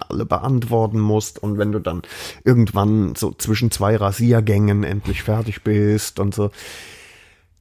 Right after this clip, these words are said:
Äh, das hab ich ganz weggelassen, äh, diese Fragen, und, und hab gesagt, aufgenommen wird einfach erstmal jeder. Und, ähm, wer sich aber als Spacko rauskristallisiert, dadurch,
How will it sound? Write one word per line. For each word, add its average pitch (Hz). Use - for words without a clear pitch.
Äh, 110
das -
hab 151
ich 151
ganz 143
weggelassen, 147
äh, 117
diese 107
Fragen, 135
und, 123
und -
hab 127
gesagt, -
aufgenommen 120
wird -
einfach 113
erstmal 110
jeder. 113
Und, 123
ähm, 120
wer 117
sich 139
aber 117
als 104
Spacko -
rauskristallisiert, 92
dadurch, 139